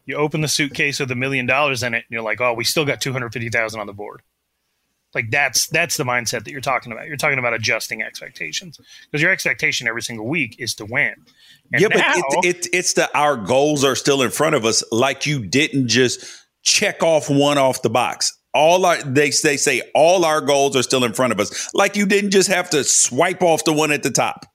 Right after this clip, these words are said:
Speaker 1: Yeah. Nope, I'm with you. And, um, I think that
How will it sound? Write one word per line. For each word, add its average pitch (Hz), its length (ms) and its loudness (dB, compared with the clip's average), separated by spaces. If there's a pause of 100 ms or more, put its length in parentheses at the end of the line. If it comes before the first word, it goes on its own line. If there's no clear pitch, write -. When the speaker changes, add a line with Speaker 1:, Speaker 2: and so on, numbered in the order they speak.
(680)
Speaker 1:
Yeah. 113 180 -4 (720)
Nope, 220 160 -2 (140)
I'm 196 140 0
with 185 160 0
you. 165 200 -4 (140)
And, 151 440 0 (120)
um, 135 640 0 (840)
I 143 80 0
think 156 220 -2
that 127 280 0